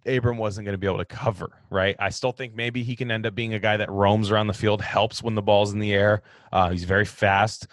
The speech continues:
So when he sees the ball in the air, I think he can go be a very good help defender. I, I still think that's there. When you're asking him to cover somebody, forget it. And he's drafted in the first round. First round pick on this guy.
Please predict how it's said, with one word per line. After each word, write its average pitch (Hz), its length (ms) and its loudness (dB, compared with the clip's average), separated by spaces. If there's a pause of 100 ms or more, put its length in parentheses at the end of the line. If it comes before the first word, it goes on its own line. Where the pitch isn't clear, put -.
(100)
So - 120 -10
when 104 100 -8
he 98 40 -12
sees 104 260 -10
the 107 60 -10
ball 104 220 0
in 104 60 -6
the 98 120 -4
air, 104 120 4
I 101 80 0
think 104 140 -12
he 104 120 -14
can 104 100 -12
go 98 180 0
be 98 140 -2
a 95 60 -2
very 95 220 -2
good 98 180 -4
help 123 280 -6
defender. 101 440 -2
I, 120 120 0
I 110 60 -4
still 165 160 -8
think 147 180 -12
that's 123 220 -2
there. 107 240 -4 (1300)
When 98 100 -2
you're 123 100 4
asking 143 200 -2
him 104 60 -2
to 92 60 -6
cover 113 280 -6
somebody, 165 260 -6
forget 95 400 -8
it. - 140 -16 (1900)
And 214 60 -6
he's 202 100 -6
drafted 170 320 -4
in 147 80 -8
the 135 60 -10
first 147 320 -10
round. 139 340 -8 (1600)
First 233 200 4
round 226 200 0
pick 202 160 0
on 110 100 -2
this 95 140 -8
guy. 85 220 -6